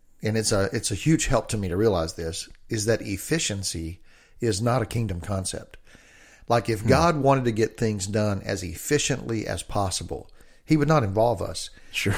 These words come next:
Speaker 1: He could do
Speaker 2: <laughs>
Speaker 1: this way better than we
Speaker 2: Yeah.
Speaker 1: can. It's kinda like, you know, the dad whose son wants to help him fix the car.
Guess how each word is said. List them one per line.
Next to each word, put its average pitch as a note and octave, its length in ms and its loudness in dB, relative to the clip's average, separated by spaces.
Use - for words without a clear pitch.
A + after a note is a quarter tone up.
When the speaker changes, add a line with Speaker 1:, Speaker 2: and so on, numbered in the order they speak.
Speaker 1:
He F3+ 160 6
could A#2 260 2
do C3 220 8
Speaker 2:
<laughs> A#2+ 120 2
Speaker 1:
this A2+ 260 4
way B2+ 460 6
better G#2+ 280 4
than G2+ 140 0
we G2+ 180 0
Speaker 2:
Yeah. E2 200 2
Speaker 1:
can. - 40 -6
It's A2+ 100 -4
kinda F#3+ 200 2
like, B2+ 240 4
you A#2+ 60 0
know, A2+ 120 0
the G#2 80 0
dad A2 380 4
whose A2 200 0
son A2+ 320 2
wants G#2 160 -4
to A2 80 -2
help G#2 140 0
him E2+ 120 -6
fix - 240 -2
the - 80 -10
car. F2+ 480 -2